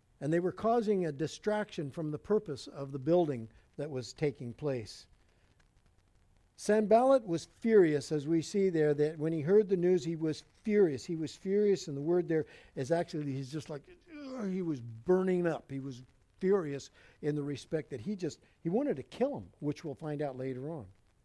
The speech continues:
But I want you to notice that the attack was focused on the future possibility of their, of them becoming strong. That's where he says, "Hey, will they go there and will they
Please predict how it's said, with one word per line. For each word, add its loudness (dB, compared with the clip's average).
But 8
I 8
want 4
you 2
to 2
notice 2
that 4
the 2
attack -2
was -4
focused 6
on 0
the -2
future -2
possibility -2
of -8
their, -4
of -6
them 0
becoming -6
strong. -10
That's -4
where 0
he -6
says, -14
"Hey, 4
will -2
they 4
go 2
there 0
and -6
will -2
they -2